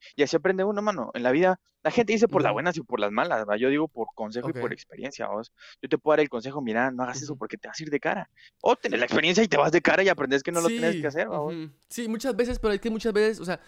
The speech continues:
Speaker 2: muchas veces hay cosas que puedes evitar con el consejo, pero hay otras que solo las vas a aprender haciéndolo. O sea, solo vas a, lo vas a aprender experimentando.
Speaker 1: Ajá,
Speaker 2: O sea, no es lo mismo que
Speaker 1: exactamente.
Speaker 2: yo te diga
Speaker 1: Exactamente. Y eso pasa
Speaker 2: Ajá, o
Speaker 1: con
Speaker 2: sea, no es lo mismo que yo te diga, "Ah, mira, esto se siente que te rompan el corazón,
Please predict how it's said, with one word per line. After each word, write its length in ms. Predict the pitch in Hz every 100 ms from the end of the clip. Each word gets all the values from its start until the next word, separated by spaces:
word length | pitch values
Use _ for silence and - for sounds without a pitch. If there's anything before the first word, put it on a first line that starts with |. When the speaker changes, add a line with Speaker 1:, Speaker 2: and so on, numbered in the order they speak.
| _ _
Speaker 2:
muchas 240 | 196 208 233
veces 140 | 247
hay 60 | 233
cosas 160 | 233
que 80 | 214
puedes 220 | 180 160
evitar 280 | 214 151 170
con 140 | 208 196
el 100 | 190
consejo, 380 | 139 135 185
pero 140 | 175 156
hay 60 |
otras 200 | 160 190
que 80 | -
solo 200 | 139 165
las 120 | 175
vas 100 | 143
a 40 | -
aprender 360 | - 120 131 139
haciéndolo. 500 | 131 147 143 120 -
O 40 |
sea, 100 | 127
solo 240 | 123 156 160
vas 160 | 165
a, 100 | 180
lo 80 | 143
vas 140 | 131 160
a 40 |
aprender 300 | 147 127 139
experimentando. 800 | 151 156 143 117 107 139 120 117 _ _ _ _ _
Speaker 1:
Ajá, 320 | - 110 - 101
Speaker 2:
O 40 |
sea, 100 | 165
no 100 | 160
es 60 | 185
lo 80 | 196
mismo 240 | 190 196
que 80 | 180
Speaker 1:
exactamente. 20 |
Speaker 2:
yo 60 | 180
te 60 |
diga 220 | 185 185 - _ _ _ _ _ _ _ -
Speaker 1:
Exactamente. 440 | - - 104 110 143
Y 60 |
eso 180 | 151 165
pasa 200 | 151 -
Speaker 2:
Ajá, 60 | 160
o 0 |
Speaker 1:
con 120 | 170
Speaker 2:
sea, 160 | 180 175
no 60 |
es 60 | 180
lo 40 |
mismo 160 | 190 208
que 100 | 185
yo 40 |
te 80 | 180
diga, 180 | 196 190 - _
"Ah, 100 | 185
mira, 280 | 202 165 190
esto 240 | 185 185 202
se 80 |
siente 160 | 160 180
que 100 | 196
te 60 | 156
rompan 240 | 151 190
el 80 | 180
corazón, 400 | 165 127 165